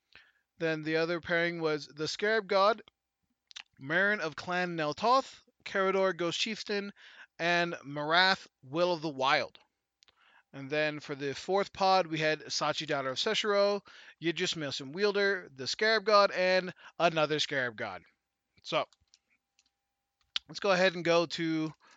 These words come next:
my game. So, first turn, pretty simple. Everyone just played a land. Turn two, the only one who played anything was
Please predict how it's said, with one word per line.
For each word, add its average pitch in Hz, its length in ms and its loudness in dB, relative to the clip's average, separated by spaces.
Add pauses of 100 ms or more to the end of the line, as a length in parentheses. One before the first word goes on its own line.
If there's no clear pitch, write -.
(160)
my 175 260 2
game. 151 400 -6 (1300)
So, 175 420 2 (2750)
first - 380 2
turn, 247 420 2 (640)
pretty 294 220 -2
simple. 214 480 2 (120)
Everyone 202 300 -2
just 180 160 -6
played 190 140 0
a 196 40 -2
land. 143 360 -2 (720)
Turn 202 320 -4
two, 247 480 -2 (840)
the 196 120 6
only 254 120 6
one 247 140 2
who 196 100 -4
played 214 300 0
anything 196 680 -2 (760)
was 165 340 2